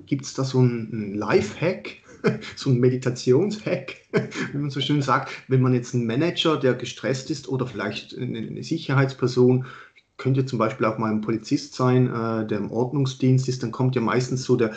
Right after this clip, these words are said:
der, der Röhrenblick, ne, sagen wir der Tunnelblick. Der eine fokussiert sich dann wirklich nur auf dieses Element, was dann wieder aufgemacht werden muss, oder der, der Manager sollte sich konzentrieren, dass es auf den Punkt bringt, was er jetzt sagen muss.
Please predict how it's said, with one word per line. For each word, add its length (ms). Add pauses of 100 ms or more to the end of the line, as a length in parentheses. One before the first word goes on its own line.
(220)
der, 120
der 280
Röhrenblick, 800
ne, 300
sagen 200
wir 60
der 140
Tunnelblick. 600 (320)
Der 100
eine 240
fokussiert 520
sich 140
dann 140
wirklich 320
nur 160
auf 160
dieses 300
Element, 580 (560)
was 240
dann 380
wieder 260
aufgemacht 640
werden 280
muss, 280
oder 180
der, 120
der 140
Manager 440
sollte 440
sich 400
konzentrieren, 760
dass 140
es 160
auf 200
den 200
Punkt 500
bringt, 360
was 200
er 60
jetzt 280
sagen 360
muss. 240